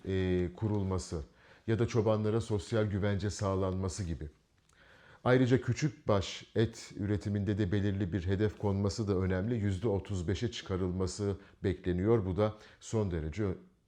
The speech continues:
önemli ve olumlu. Bir de tarımsal finans var, risk yönetimi var ve yeni kurumlar var. Şimdi şurada destekleme sisteminin gözden geçirilmesi ve sözleşmeli üretimin teşviki önerilmişti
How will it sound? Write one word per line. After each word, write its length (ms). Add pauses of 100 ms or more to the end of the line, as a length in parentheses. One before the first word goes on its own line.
(240)
önemli 480
ve 60
olumlu. 460 (1500)
Bir 80
de 80
tarımsal 460
finans 440
var, 180
risk 260
yönetimi 480
var 480
ve 60
yeni 320
kurumlar 460
var. 460 (200)
Şimdi 320 (520)
şurada 560
destekleme 540
sisteminin 600
gözden 440
geçirilmesi 920 (200)
ve 220 (380)
sözleşmeli 800
üretimin 460
teşviki 500
önerilmişti 800